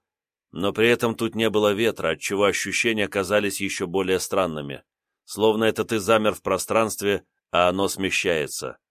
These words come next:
А затем было падение, причем довольно грубое. Я рухнул на каменную плиту, смачно приложившись плечом. Уж слишком близко и неожиданно от земли меня выкинуло,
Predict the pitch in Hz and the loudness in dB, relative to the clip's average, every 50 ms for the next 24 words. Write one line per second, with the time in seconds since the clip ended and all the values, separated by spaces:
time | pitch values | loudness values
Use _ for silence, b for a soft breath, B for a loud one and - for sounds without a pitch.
0 | _ _ _ _ _ _ _ _ _ _ _ _ _ _ _ _ - 73 80 82 | _ _ _ _ _ _ _ _ _ _ _ _ _ _ _ _ -2 -2 -2 0
1 | 95 95 - 117 131 135 123 123 120 117 - - 113 101 90 85 95 92 87 87 | -2 -2 0 0 0 2 4 4 4 2 2 2 0 0 0 0 -2 -2 0 -2
2 | 85 85 82 78 - _ _ _ _ _ _ - - 92 95 - - 113 110 110 | -2 -2 -2 -4 -6 _ _ _ _ _ _ -6 -4 -2 -2 0 0 0 0 2
3 | 98 107 107 107 110 107 107 110 104 92 107 107 98 85 82 76 71 67 67 - | 2 2 4 6 6 4 4 2 0 0 0 -2 -2 -2 -2 -2 -2 -2 -4 -8
4 | _ _ _ _ _ _ _ _ _ _ - 80 92 104 110 120 117 110 - 117 | _ _ _ _ _ _ _ _ _ _ -4 0 2 4 4 4 2 0 0 0
5 | 110 110 107 107 101 - 110 107 104 101 98 95 95 95 90 - 92 90 90 - | 2 2 2 2 2 2 2 2 2 0 -2 0 0 -2 -2 -2 -2 -4 -4 -2
6 | - 113 117 110 90 - _ _ _ - - - - 90 92 107 110 98 - - | 0 2 2 0 0 -4 _ _ _ -14 -12 -10 -6 -2 0 0 0 0 0 -2
7 | 110 107 - - 98 98 98 95 82 87 95 85 - - 90 80 - - 90 90 | -2 -4 -2 0 0 2 2 2 2 0 -2 -4 -4 -6 -8 -10 -8 -6 -4 -4
8 | 87 - - 85 78 71 69 - _ _ _ _ _ _ _ _ _ _ _ _ | -4 -2 -2 -2 -2 -2 -6 -14 _ _ _ _ _ _ _ _ _ _ _ _
9 | _ _ _ _ _ - - 92 107 202 - - 110 117 110 - - 117 107 104 | _ _ _ _ _ -4 0 0 2 2 0 0 0 0 0 0 0 -2 -2 -2
10 | 90 85 107 120 117 - - 117 110 107 110 110 107 98 101 113 101 101 98 95 | -2 -2 -2 -2 -2 0 0 0 2 2 2 2 2 2 0 -2 -2 -2 0 0
11 | 95 85 78 82 101 98 98 104 101 98 98 95 95 92 95 104 - - 90 82 | -2 -2 -4 -4 -4 -4 -2 -2 -2 -2 0 0 0 0 -2 -4 -6 -6 -6 -4
12 | 78 73 71 67 - | -4 -4 -4 -6 -8